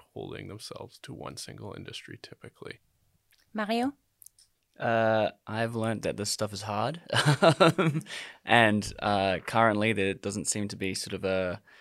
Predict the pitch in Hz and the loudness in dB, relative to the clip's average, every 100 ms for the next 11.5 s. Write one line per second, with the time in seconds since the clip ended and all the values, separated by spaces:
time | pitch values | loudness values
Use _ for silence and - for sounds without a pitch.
0 | - _ _ - 92 90 - - 117 107 | -20 _ _ -8 -6 -4 -2 2 2 2
1 | 104 117 - - _ _ 104 107 104 117 | 4 4 2 -4 _ _ -4 -4 -2 -2
2 | - 113 113 160 156 _ 104 - - 113 | 2 0 0 -4 -12 _ 2 2 -4 -4
3 | 80 101 101 101 95 _ - _ _ - | -2 -2 -2 -4 -6 _ -20 _ _ -10
4 | 90 - 98 90 - - 95 - 87 - | -8 -6 -4 -4 -6 -8 -8 -6 -6 -6
5 | 76 80 - - 90 90 98 90 - - | -8 -8 -10 -8 -8 -8 -8 -8 -8 -10
6 | - _ - - 107 104 98 76 92 90 | -16 _ -2 0 0 0 -2 -4 -6 -4
7 | - 95 87 90 80 - 80 80 87 92 | -4 -6 -6 -8 -8 -12 -10 -8 -6 -6
8 | - 90 85 82 71 73 76 71 - - | -8 -8 -6 -8 -8 -10 -10 -10 -12 -14
9 | - _ - - 127 - - 87 - 69 | -16 _ -20 0 2 2 -2 -10 -10 -6
10 | 90 - - 92 92 87 82 _ _ 95 | -6 -6 -8 -8 -6 -8 -12 _ _ -12
11 | - 87 - - | -6 -6 -6 -10